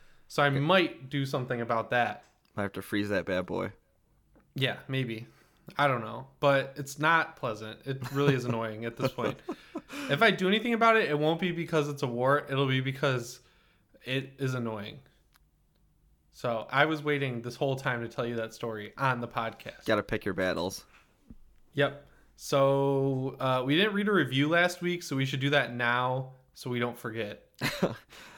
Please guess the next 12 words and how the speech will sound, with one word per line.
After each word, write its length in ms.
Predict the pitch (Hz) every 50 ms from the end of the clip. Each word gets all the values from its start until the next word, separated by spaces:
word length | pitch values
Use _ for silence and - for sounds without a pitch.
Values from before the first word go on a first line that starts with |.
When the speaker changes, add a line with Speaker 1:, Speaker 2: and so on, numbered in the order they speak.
| - - - -
Speaker 2:
Uh, 460 | - 101 101 104 104 104 101 101 104
so 260 | - - - 120 110
we 100 | 107 107
do 320 | 101 - 120 123 131 143 147
have, 440 | 143 139 127 120 120 117 117 113 113
like 160 | 117 117 -
you 80 | 110
said, 220 | 107 - - 104 104
one 220 | 101 104 107 110
new 120 | 107 107 107
review 540 | 107 107 101 110 101 101 101 101 107 - - -
from 580 | - - 110 98 95 95 92 90 90 92 -